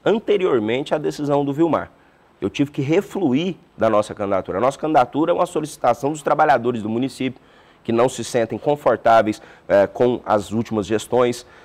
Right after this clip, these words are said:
Ah, na verdade, não só com as últimas gestões, não se sentem confortáveis com a realidade, com a atualidade, que precisam, eh, de melhorias, ah, com as nossas escolas públicas, que infelizmente muitas delas ainda sucateadas, precisando de reforma, eh,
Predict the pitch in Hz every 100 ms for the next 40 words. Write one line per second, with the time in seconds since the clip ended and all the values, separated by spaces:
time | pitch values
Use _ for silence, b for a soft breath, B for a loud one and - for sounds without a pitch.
0 | B 98 101 95 120 233 381 220 226 -
1 | - 202 151 165 165 147 123 - 165 131
2 | 135 170 165 - 170 156 139 151 165 180
3 | 185 185 107 117 120 95 - 117 127 123
4 | 135 160 165 151 113 101 123 - 107 135
5 | - 165 175 165 - B B 98 101 123
6 | 123 107 98 135 127 - B B B 104
7 | 104 - 165 147 160 160 151 139 - 147
8 | 131 - 147 104 - 98 - b b 131
9 | 151 151 156 147 117 131 120 135 170 170
10 | 117 120 123 107 - 120 151 175 156 143
11 | 131 127 110 117 143 131 - 117 131 135
12 | 113 107 90 104 120 131 131 - B B
13 | 107 110